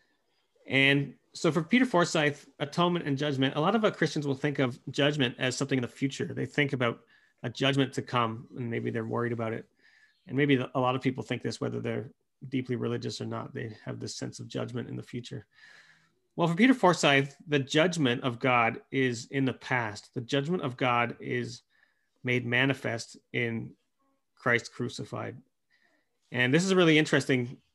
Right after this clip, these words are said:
theological decision, um, because it puts the judgment in the past. That's an interesting thing,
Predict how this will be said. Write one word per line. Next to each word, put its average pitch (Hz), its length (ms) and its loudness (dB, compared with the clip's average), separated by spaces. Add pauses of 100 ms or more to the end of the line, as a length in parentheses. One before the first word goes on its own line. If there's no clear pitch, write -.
(480)
theological 127 560 0
decision, 123 640 -6 (140)
um, 123 300 -8 (1120)
because 151 280 4
it 147 100 2
puts 208 200 4
the 165 100 2
judgment 139 380 4
in 131 80 -2
the 117 80 0
past. 123 600 0
That's 127 160 -12
an 135 60 0
interesting 117 440 -4
thing, 113 320 -10